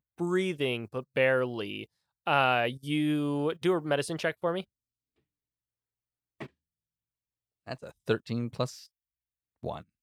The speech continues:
Speaker 1: Thirteen
Speaker 2: Fourteen.
Speaker 1: plus one. Okay, fourteen. Yeah, so y-, he's gonna die if you do not get him help very quickly.
Speaker 2: Oh, God. W-, we're t-, stuck down here.
Speaker 1: But you're able to tie off a little, uh, little thing to stop some of the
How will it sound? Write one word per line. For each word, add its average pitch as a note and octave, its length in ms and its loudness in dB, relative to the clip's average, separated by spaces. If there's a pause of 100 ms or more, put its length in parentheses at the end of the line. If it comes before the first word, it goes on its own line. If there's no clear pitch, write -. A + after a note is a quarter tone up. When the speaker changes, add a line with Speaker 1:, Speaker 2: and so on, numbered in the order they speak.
(260)
Speaker 1:
Thirteen G#3 200 2
Speaker 2:
Fourteen. C4 140 -6
Speaker 1:
plus B3+ 180 -6
one. D3 320 -4
Okay, A3 240 0
fourteen. A3+ 500 -2 (280)
Yeah, G#3+ 220 4
so F#3+ 420 2 (880)
y-, A#3+ 220 -14
he's G#3+ 280 -4
gonna F3 200 4
die A2+ 420 -4 (200)
if C3+ 160 -4
you D3 140 0
do C3+ 120 0
not C3 300 2
get B2 180 -4
him A#2 180 -4
help A2 260 -2 (180)
very B2 440 2
quickly. A#2 760 -4
Speaker 2:
Oh, - 20 -4
God. G#2 340 4 (100)
W-, A#2 160 -2
we're G#2+ 160 -2
t-, - 180 -12
stuck - 600 4
down G2 260 4
here. D#2+ 360 -6
Speaker 1:
But E3 260 6
you're E3 200 0
able F3 360 4
to D#3 100 -2
tie B2+ 420 -2
off A2+ 320 0 (100)
a B2+ 220 -2
little, A#2+ 340 -2 (240)
uh, A#2 380 -2
little C3+ 180 2
thing B2 240 -6
to A2+ 120 -2 (120)
stop - 480 -4
some B2 160 -10
of G#2+ 60 -8
the G#2 80 -8